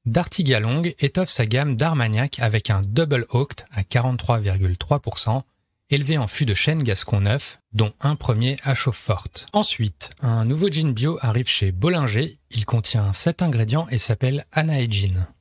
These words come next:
Côté production, et derrière ce projet de Pauline Raffetin, on compte Dominique Toutot, maître de chai chez Delamain,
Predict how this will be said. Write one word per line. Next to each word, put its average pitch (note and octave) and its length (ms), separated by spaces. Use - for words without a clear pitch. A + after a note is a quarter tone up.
Côté C#3 240
production, C3+ 600
et B2+ 120
derrière B2 260
ce - 140
projet B2+ 400
de G2+ 120
Pauline D3+ 440
Raffetin, A#2 600
on B2+ 120
compte - 460
Dominique D#3 460
Toutot, B2+ 380
maître B2 320
de G2+ 100
chai G2 340
chez - 240
Delamain, A2+ 540